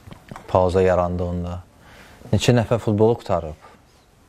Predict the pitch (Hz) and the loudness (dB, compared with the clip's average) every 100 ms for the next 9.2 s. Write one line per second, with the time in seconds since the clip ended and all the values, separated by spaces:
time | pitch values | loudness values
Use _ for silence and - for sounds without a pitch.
0 | _ - - - - - - - 104 - | _ -20 -20 -20 -20 -20 -12 -2 -2 0
1 | 92 82 82 - - - - - - - | -2 -2 -4 -8 -20 -20 -20 -20 -20 -20
2 | - - - - - - - - 104 101 | -20 -20 -20 -20 -20 -20 -10 0 0 0
3 | - 95 98 90 - 98 90 98 - 98 | -2 0 0 -4 -4 -4 0 -2 -2 -2
4 | 95 95 90 95 90 90 - 95 92 90 | 2 2 2 0 -2 -6 -2 0 0 0
5 | 92 - 95 90 - 90 87 87 87 90 | -2 0 -2 -2 -4 -2 -2 -2 -6 -10
6 | - - - - 104 113 120 113 104 117 | -18 -20 -14 -2 2 4 2 0 0 0
7 | 113 - - - - - 104 - 98 107 | -2 -10 -20 -18 -6 -2 -2 -2 0 0
8 | - - - - - - 98 98 98 95 | -2 -14 -20 -20 -20 -2 2 2 2 0
9 | 101 | 0